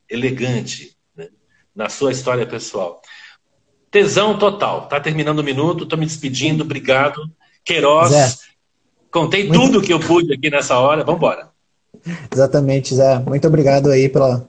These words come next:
Speaker 2: por ter te, se dedicado essa uma hora. Te agradeço. Espero te ver em breve presencialmente. Boa sexta, bom final de semana. Abraço na família aí.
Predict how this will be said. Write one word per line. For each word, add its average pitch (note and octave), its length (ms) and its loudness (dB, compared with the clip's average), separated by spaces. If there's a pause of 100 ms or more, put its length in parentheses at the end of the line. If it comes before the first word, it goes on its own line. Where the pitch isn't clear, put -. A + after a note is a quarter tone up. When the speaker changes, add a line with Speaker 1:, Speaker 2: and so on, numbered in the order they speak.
(100)
Speaker 2:
por C#3+ 100 -10
ter C3 180 -6
te, C3+ 320 -4
se - 180 -4
dedicado C#3 500 0
essa D3 180 0
uma C#3+ 180 0
hora. D3+ 360 0 (420)
Te E3 80 0
agradeço. D3+ 760 2 (360)
Espero D#3 340 2
te E3 120 2
ver C#3+ 640 2
em D3+ 140 -6
breve D#3+ 340 2
presencialmente. D3+ 960 -2 (680)
Boa E3 200 4
sexta, - 380 2
bom E3 160 0
final F3 200 2
de E3 80 -2
semana. D#3+ 640 0 (760)
Abraço C#3+ 400 -2
na D3 80 0
família C#3 380 0
aí. B2+ 220 0